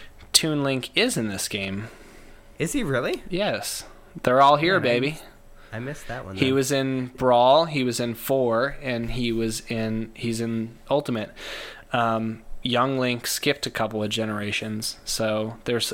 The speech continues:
Speaker 1: actually three versions of Link in this game, which is
Speaker 2: Yeah.
Speaker 1: fucking really cool.
Speaker 2: Truth. And
Speaker 1: Um,
Speaker 2: each one of 'em plays completely different. For
Speaker 1: Yeah,
Speaker 2: instance,
Speaker 1: which is
Speaker 2: Adult
Speaker 1: nice.
Speaker 2: Link throws a, a bomb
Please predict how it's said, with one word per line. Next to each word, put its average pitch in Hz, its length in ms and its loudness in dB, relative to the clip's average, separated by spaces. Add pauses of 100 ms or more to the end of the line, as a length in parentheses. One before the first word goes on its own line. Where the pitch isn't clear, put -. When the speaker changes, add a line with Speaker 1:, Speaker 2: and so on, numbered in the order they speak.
Speaker 1:
actually 131 580 2
three 135 600 -2
versions 113 540 0
of 107 100 -2
Link 107 540 -4 (260)
in 117 140 -4
this 110 200 -4
game, 104 460 -6
which 110 240 -6
is 104 260 -10
Speaker 2:
Yeah. 113 160 0
Speaker 1:
fucking 110 460 -4
really 107 300 -4
cool. 101 420 -8 (440)
Speaker 2:
Truth. 120 300 -4 (120)
And 123 200 0
Speaker 1:
Um, 139 60 0
Speaker 2:
each 156 240 0
one 156 160 2
of 151 80 -2
'em 147 140 -2
plays 147 260 -4
completely 123 460 -6
different. 113 420 -8
For - 180 -2
Speaker 1:
Yeah, 147 240 6
Speaker 2:
instance, 101 200 -10 (100)
Speaker 1:
which 131 180 -4
is 113 120 -2
Speaker 2:
Adult 123 220 0
Speaker 1:
nice. 127 60 -10
Speaker 2:
Link 104 280 -8 (380)
throws 110 340 -4
a, 104 520 -2
a 101 100 -4
bomb 101 380 -4